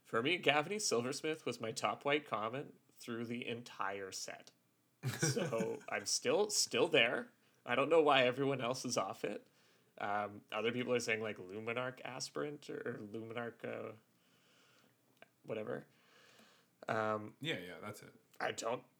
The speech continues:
Speaker 1: I think that card was underrated at the start. I don't think it's the best white common. I still think this one is, and people are like, "This card isn't good in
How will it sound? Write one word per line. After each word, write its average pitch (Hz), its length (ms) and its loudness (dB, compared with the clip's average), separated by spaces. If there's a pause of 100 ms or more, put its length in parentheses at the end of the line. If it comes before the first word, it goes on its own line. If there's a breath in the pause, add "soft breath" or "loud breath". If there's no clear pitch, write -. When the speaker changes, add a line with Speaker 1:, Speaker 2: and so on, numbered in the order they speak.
Speaker 1:
I 127 60 4
think 139 260 2
that 123 160 8
card 117 320 4
was 104 380 0
underrated 107 640 0
at - 140 -8
the - 80 -12
start. - 420 2
I - 20 -14 (120)
don't 123 200 0
think 110 200 -8
it's - 160 -8
the 135 100 -10
best 127 320 -4
white 95 220 -6
common. 104 300 -6 (200)
I 160 80 -4
still 143 240 0
think 156 160 2
this - 180 -6
one 120 140 -4
is, 101 200 -4
and 104 80 -14
people 123 260 -6
are 110 60 -2
like, 107 180 -4
"This 139 120 -4
card 120 220 0
isn't 120 300 -4
good 120 180 0
in - 80 -8